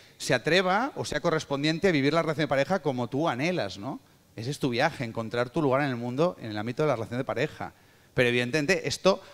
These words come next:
va a ir poniéndose de moda, estas nuevas tendencias, de forma reactiva debido al fracaso generalizado que está generando en muchos hogares, en muchas parejas, la monogamia.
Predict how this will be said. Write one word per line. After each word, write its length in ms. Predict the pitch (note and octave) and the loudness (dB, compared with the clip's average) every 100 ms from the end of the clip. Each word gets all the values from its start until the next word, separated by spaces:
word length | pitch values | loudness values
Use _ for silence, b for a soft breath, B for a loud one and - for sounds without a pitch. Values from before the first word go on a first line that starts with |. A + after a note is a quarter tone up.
| B | B
va 200 | B2 C3 | -2 0
a 40 | D3+ | 2
ir 200 | E3 - | 0 2
poniéndose 480 | B2 C#3 D3+ C#3+ | 2 2 0 -2
de 80 | C#3 | -2
moda, 260 | C3+ D3+ E3+ | 0 2 2
estas 240 | - B2+ | 0 -4
nuevas 200 | B2+ B2 | -4 -6
tendencias, 760 | B2 A#2+ C#3+ D3 C#3 C#3+ F#3 - B B B - | -6 -2 -4 -2 -2 0 0 -6 B B B -2
de 120 | C#3 | 2
forma 300 | E3 F#3 F3+ | 2 2 4
reactiva 760 | E3 C3+ - F#3 E3 F#3 G#3+ C3 | 6 4 4 4 6 6 2 -2
debido 360 | B2+ B2 C3 D3+ | 0 2 2 2
al 120 | D3+ | 2
fracaso 480 | - A#2+ A#2 A#2 C#3 | 0 0 0 -2 -2
generalizado 680 | C3+ B2+ A#2+ A#2+ A2 C#3 F3 | -4 -4 -2 -2 0 0 -2
que 120 | - | -6
está 160 | - G#2+ | -8 -6
generando 580 | A#2+ A2+ G2+ B2 D3+ - | -6 -4 -2 -2 -2 -4
en 120 | A2 | -10
muchos 380 | A2 C3+ D3 A#2 | -2 -2 -2 -4
hogares, 400 | A2 A2 B2+ A#2+ | -2 0 -2 -4
en 80 | G#2 | -6
muchas 240 | A2+ B2+ | -6 -6
parejas, 340 | A2 G#2 B2+ | -4 -6 -6
la 100 | B2+ | -6
monogamia. 600 | G2+ F#2+ G2 G#2+ G#2 F2+ | -6 -4 -4 -4 -6 -10